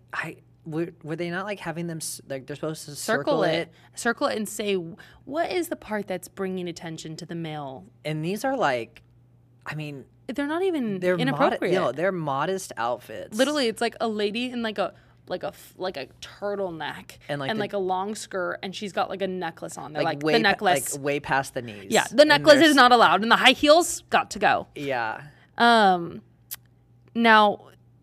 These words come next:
Speaker 2: they also just said things in here that made absolutely no sense. Um, for example, hands are made up of non-living atoms.
Speaker 1: Yeah, I mean,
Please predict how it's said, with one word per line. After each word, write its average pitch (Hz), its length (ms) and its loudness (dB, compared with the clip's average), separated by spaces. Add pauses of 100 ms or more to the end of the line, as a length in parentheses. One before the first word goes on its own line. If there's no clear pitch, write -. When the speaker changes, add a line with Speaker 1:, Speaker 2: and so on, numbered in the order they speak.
(400)
Speaker 2:
they 254 140 0
also 269 280 0
just 330 260 0
said 226 240 0
things 285 260 -6
in 320 100 -2
here 311 200 -2
that 294 140 -4
made 208 300 0 (360)
absolutely 196 460 -2
no - 140 -8
sense. - 440 -12 (160)
Um, 202 400 2
for 208 140 -2
example, 185 380 -6
hands 208 460 -4
are 202 120 0
made 190 220 0
up 196 120 2
of 180 140 0
non-living 175 680 0
atoms. 196 640 -6 (680)
Speaker 1:
Yeah, 117 400 -6 (200)
I 139 60 -10
mean, 131 280 -8